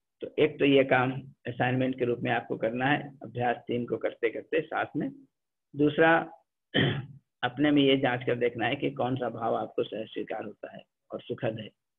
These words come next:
विश्वास का भाव या विश्वास का भाव, सम्मान का भाव या अपमान का भाव, प्रेम का भाव या घृणा का भाव। और ये भी देख सकते हैं कि इन भावों की निरंतरता आप में है कि नहीं,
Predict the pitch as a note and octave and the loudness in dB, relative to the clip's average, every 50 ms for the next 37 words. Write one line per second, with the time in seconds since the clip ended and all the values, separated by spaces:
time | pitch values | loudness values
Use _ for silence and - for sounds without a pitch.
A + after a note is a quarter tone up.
0 | _ _ _ _ _ _ _ _ _ _ _ _ _ _ _ _ _ _ _ _ | _ _ _ _ _ _ _ _ _ _ _ _ _ _ _ _ _ _ _ _
1 | _ _ _ _ _ _ B2 A#2+ B2 B2 A#2+ A#2 B2 - - A#2+ A#2+ A#2 A#2 A#2+ | _ _ _ _ _ _ -8 -6 0 2 2 2 2 2 0 -2 -4 -2 -2 0
2 | A#2 B2 B2 A#2+ A2+ A2 A2+ A2+ - - A2 G#2+ - - - - - - - - | 0 2 2 2 2 0 -2 -6 -6 -6 -6 -6 -6 -6 -8 -10 -8 -8 -12 -16
3 | - - _ _ _ _ _ _ _ _ _ _ _ - - G#2+ A2+ A2+ A#2+ A#2+ | -20 -20 _ _ _ _ _ _ _ _ _ _ _ -8 -6 -4 -4 -2 -2 -2
4 | A#2 B2 A#2+ A2+ A2+ A2+ A2 A2 A2+ A2 A2 - - - - A#2 A2+ A#2 B2 - | -4 -2 -2 -2 -2 0 -2 -4 -2 -2 -4 -6 -8 -12 -12 -10 -10 -10 -10 -10
5 | - - - G2+ - - _ _ - A2+ A#2+ A#2+ A2+ A2+ A2+ A2 A2+ A2+ G#2+ A2 | -12 -12 -12 -14 -18 -18 _ _ -4 -4 -2 -2 -2 -4 -4 -4 -4 -4 -4 -4
6 | A#2 A#2 A2 G2+ G#2 A2 A2 G#2 G#2+ A2 G#2+ A2 - - - - _ _ _ _ | -2 -2 -2 -4 -6 -8 -8 -8 -8 -8 -10 -12 -14 -14 -18 -20 _ _ _ _
7 | _ _ _ _ _ _ _ _ _ _ _ _ _ _ _ _ _ _ _ _ | _ _ _ _ _ _ _ _ _ _ _ _ _ _ _ _ _ _ _ _
8 | _ _ _ _ _ _ _ _ _ _ _ _ _ _ _ _ _ _ _ _ | _ _ _ _ _ _ _ _ _ _ _ _ _ _ _ _ _ _ _ _
9 | _ _ _ _ _ _ _ _ _ _ _ _ _ _ _ _ _ _ _ _ | _ _ _ _ _ _ _ _ _ _ _ _ _ _ _ _ _ _ _ _
10 | _ _ _ _ _ _ _ _ _ _ _ _ _ C3+ C#3+ D3+ - - - C#3 | _ _ _ _ _ _ _ _ _ _ _ _ _ 4 4 4 4 0 2 4
11 | C#3 D3 E3 D3+ C#3+ D3 D3 C#3+ - D3+ C#3+ - E3+ E3+ F3 E3+ D#3+ D3 D3+ D3 | 4 6 6 6 6 6 4 4 2 0 0 2 0 0 2 2 0 0 0 0
12 | C3+ C3 B2+ C3+ C#3 C3 D3+ D3+ C3+ B2 A#2 A2+ A#2 A2+ B2 B2 A#2+ B2+ B2 A#2+ | 2 2 2 2 2 2 2 2 2 2 0 0 -2 -4 -4 -6 -2 -2 -2 -2
13 | A2+ - - A#2+ A#2 A2 G#2+ F#2+ - - G#2 G2+ G2 | -2 -4 -6 -10 -8 -8 -8 -10 -12 -14 -14 -14 -14